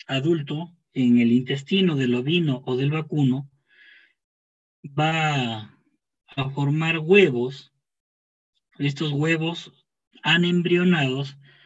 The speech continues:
van a, van al exterior, van al medio ambiente y se excretan con las heces, ¿no? Estos huevos anembrionados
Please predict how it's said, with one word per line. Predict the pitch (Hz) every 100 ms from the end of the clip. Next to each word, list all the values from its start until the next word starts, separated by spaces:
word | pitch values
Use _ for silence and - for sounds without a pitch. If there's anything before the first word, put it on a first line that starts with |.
| _ _ _
van | 139 139
a, | 143 139 - - - _ 131 127 151
van | 143 147
al | 139 131
exterior, | 131 - - 139 139 147 147
van | 156
al | 151 147
medio | 151 156
ambiente | 151 156 143 139 147
y | 135
se | 123
excretan | - - 151 143 143
con | 131 127
las | 127 -
heces, | 208 226 - 123
¿no? | 139 - _ _ _ _ _ _ _ _
Estos | 196 208 233 214
huevos | 202 208 214 214 - - _ -
anembrionados | 185 202 185 180 180 190 190 208 - -